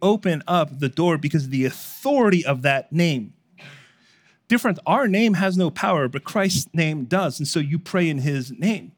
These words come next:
And when you claim his name, your prayers must conform to his purposes. It's only fitting. Now, let's just pause and think about that for a moment, because what does that mean for your prayer life? Think about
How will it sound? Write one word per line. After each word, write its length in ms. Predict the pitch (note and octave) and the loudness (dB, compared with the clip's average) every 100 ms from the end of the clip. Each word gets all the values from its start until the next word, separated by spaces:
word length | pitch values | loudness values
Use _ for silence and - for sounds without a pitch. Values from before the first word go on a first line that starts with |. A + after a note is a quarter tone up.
| _ _ _ _ _ _ _ _ | _ _ _ _ _ _ _ _
And 120 | E3+ | 4
when 100 | F3+ | 6
you 80 | E3 | 4
claim 440 | - A#3+ C4+ E4 | 0 2 4 4
his 260 | F#3 D#3+ D3+ | 4 2 0
name, 420 | D#3 D#3+ F3 F3+ - _ _ _ _ _ _ _ - - _ _ | 0 2 2 0 -4 _ _ _ _ _ _ _ -20 -20 _ _
your 100 | - | -8
prayers 280 | D3 G3 F#3+ | 0 2 2
must 160 | F3+ - | 0 2
conform 420 | E3+ - E3 E3 | 0 0 -2 0
to 60 | D3+ | 0
his 240 | D#3+ D#3 | 0 0
purposes. 540 | - A3+ G#3 D3+ D3+ C#3+ | 0 -2 -2 -2 -4 -4
It's 120 | C#3+ | -2
only 260 | G3+ A3+ | 0 2
fitting. 480 | F3+ - F3 A#2 G#2 _ _ _ _ _ _ _ _ _ _ _ _ _ - | 0 -2 -4 -4 -10 _ _ _ _ _ _ _ _ _ _ _ _ _ -4
Now, 100 | F#3+ | 0
let's 160 | G3+ C4 | 0 0
just 180 | F4 - | -4 0
pause 320 | F#3 F#3 F3+ | 2 4 2
and 100 | D3+ | 0
think 140 | F3 | 0
about 220 | D#3+ C3+ | 0 0
that 180 | C3+ C3 | 0 -4
for 200 | - C3+ | -2 -4
a 60 | C#3 | -2
moment, 340 | C#3 C3 A#2+ | 0 0 -2
because 240 | C#3 E3+ - - - | -2 -2 -2 -14 -14
what 160 | D3 A3 | 0 2
does 180 | E4 B3+ | 2 2
that 180 | F#3+ C#3+ | -2 2
mean 280 | E3 F3 | 2 2
for 140 | E3 D3+ | 2 0
your 180 | C#3+ C#3+ | 0 -2
prayer 360 | - D3+ C3+ | -2 -2 -2
life? 380 | G#2 - - - _ _ _ _ _ _ _ _ - - | -4 -14 -20 -20 _ _ _ _ _ _ _ _ -20 -20
Think 360 | - - F4+ F4+ | -8 -2 0 0
about 500 | - G#3+ G#3 G3 | 2 2 2 -2